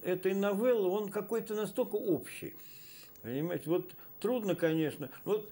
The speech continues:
"Ромео и Джульетта", да, ну и все, здесь и опера, и балет, и, и, и,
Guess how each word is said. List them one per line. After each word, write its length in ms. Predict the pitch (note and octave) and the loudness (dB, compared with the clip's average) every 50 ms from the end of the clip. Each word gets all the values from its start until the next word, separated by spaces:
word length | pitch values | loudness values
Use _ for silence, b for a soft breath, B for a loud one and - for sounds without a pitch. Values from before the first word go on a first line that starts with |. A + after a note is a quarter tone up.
| - | -4
"Ромео 480 | - D#3+ F3+ F#3+ G#3 A3 A3+ A3 G#3+ G#3 | 0 2 2 2 2 2 2 2 2 2
и 20 | E3+ | 2
Джульетта", 540 | D#3 F3 F3+ D#3+ C#3 A#2 G2+ F#2 - G#2 G2+ | 4 4 4 6 4 4 2 0 -2 -4 -2
да, 200 | G#2+ C#3+ F3 F3+ | 0 2 2 2
ну 160 | E3+ F3+ F#3+ F#3+ | 2 2 0 0
и 60 | F3 | 0
все, 180 | - - D3 | 0 0 0
здесь 300 | B2+ B2+ D#3+ D#3 C3 - | 2 4 2 2 2 2
и 80 | F#3+ G#3 | 0 0
опера, 520 | G#3 F#3 E3 E3+ E3 E3 - B2 A2 A2 B2+ | 4 6 6 6 6 4 2 0 2 2 4
и 100 | D3+ F3+ | 2 2
балет, 680 | E3 D#3+ F3+ F3 D#3+ C#3+ D3 D3+ C3+ A2 - - - | 4 4 4 4 6 6 6 6 4 4 0 0 -2
и, 40 | C#3 | -2
и, 840 | C#3+ C#3+ D#3+ D3+ D#3 E3 E3 F3 F3+ - C4 G3 F#3 F#3+ F#3+ - B B B B | 0 0 2 2 2 2 2 0 -2 -4 -4 -2 -2 -2 -2 -2 B B B B
и, 120 | - - | -8 -8